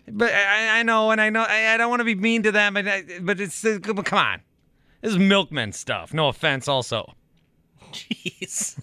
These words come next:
Speaker 2: <laughs>
Speaker 1: But, you know, the Milwaukee Milkmen are in, like, a back, like, what is the point?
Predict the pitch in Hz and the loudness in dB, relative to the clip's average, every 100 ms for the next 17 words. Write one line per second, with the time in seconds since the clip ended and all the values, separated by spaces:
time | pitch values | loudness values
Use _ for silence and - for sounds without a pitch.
0 | - - - _ _ _ _ - - _ | -10 -10 -10 _ _ _ _ -18 -18 _
1 | - - - 294 262 240 233 233 254 262 | -20 -10 0 4 4 2 2 4 4 2
2 | 226 214 240 202 196 185 185 185 175 175 | 0 2 2 2 2 2 2 2 2 2
3 | 190 - _ _ - 233 175 202 285 302 | 0 -2 _ _ 2 2 2 4 4 4
4 | 208 208 254 233 - 233 247 214 147 - | 0 0 2 2 0 2 4 4 0 -6
5 | - | -18